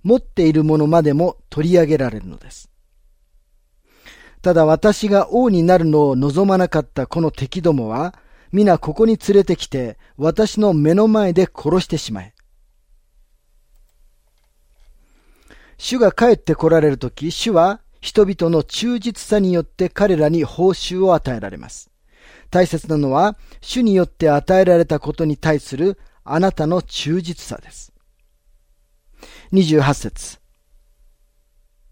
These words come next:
これらのことを話して後、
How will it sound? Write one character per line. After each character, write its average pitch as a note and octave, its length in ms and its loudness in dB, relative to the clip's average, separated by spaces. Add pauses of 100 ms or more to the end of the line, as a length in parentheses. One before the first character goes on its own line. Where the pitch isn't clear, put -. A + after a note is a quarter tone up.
(340)
こ G3 120 -2
れ B3+ 100 6
ら C4 120 2
の G3+ 120 0
こ E3 120 -6
と F#3+ 200 0
を D3+ 40 2
話 D#3+ 340 -2
し - 20 -16
て C#3 120 -6
後、 E3+ 460 -8